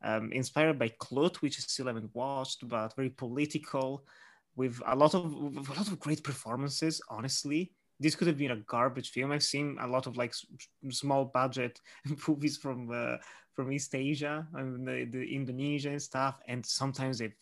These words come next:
I'm sorry, but horrible acting. And everyone here does a really good job, especially one actor, I don't remember the name, who plays her friend, who she has an interesting relationship with. It was fantastic.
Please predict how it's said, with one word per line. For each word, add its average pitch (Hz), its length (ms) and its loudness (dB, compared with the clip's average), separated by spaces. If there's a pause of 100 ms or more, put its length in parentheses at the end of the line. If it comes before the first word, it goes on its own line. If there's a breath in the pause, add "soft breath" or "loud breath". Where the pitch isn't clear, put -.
I'm 123 160 0
sorry, 123 260 0
but 107 140 -8
horrible 127 760 4
acting. 147 600 -4
And 127 240 -4
everyone 131 340 4
here 131 160 -2
does 117 180 -2
a 113 60 -4
really 120 300 -4
good 104 180 -8
job, 113 360 -2 (360 soft breath)
especially 143 360 2
one 131 200 4
actor, 127 220 -2
I 120 40 2
don't 123 260 -4
remember 131 200 0
the 120 80 -4
name, 123 260 0
who 113 80 -4
plays 123 260 -2
her 107 100 -2
friend, 123 600 -2 (360)
who 131 80 -4
she 127 100 0
has 120 80 0
an 123 100 0
interesting 127 360 -4
relationship 117 560 -6
with. 131 320 -2
It 127 80 -2
was 131 120 0
fantastic. 110 840 -6